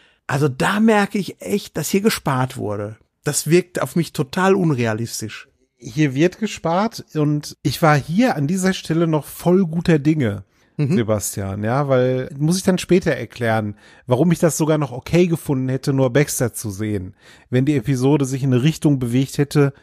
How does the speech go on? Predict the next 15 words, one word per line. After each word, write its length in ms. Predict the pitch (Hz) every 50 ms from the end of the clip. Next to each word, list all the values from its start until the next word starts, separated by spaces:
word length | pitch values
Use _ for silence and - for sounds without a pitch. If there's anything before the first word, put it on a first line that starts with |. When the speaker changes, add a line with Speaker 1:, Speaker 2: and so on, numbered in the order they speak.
| _ _ _ _ _ _
Speaker 2:
wo 120 | - 127
ich 100 | 127 -
gehofft 320 | - 135 147 170 - - -
habe, 120 | 113 -
dass 160 | - 113 107
sie 100 | 98 113
sich 160 | 107 107 104 -
hinbewegt, 640 | 127 120 113 110 110 95 101 101 104 98 - -
ja. 280 | 123 120 123 131 139 139 - _
Das 140 | - 123 -
tut 180 | - 208 208
sie 80 | - 156
aber 160 | 139 127 139
dann 160 | 127 127 131
nicht 320 | 139 165 208 - - -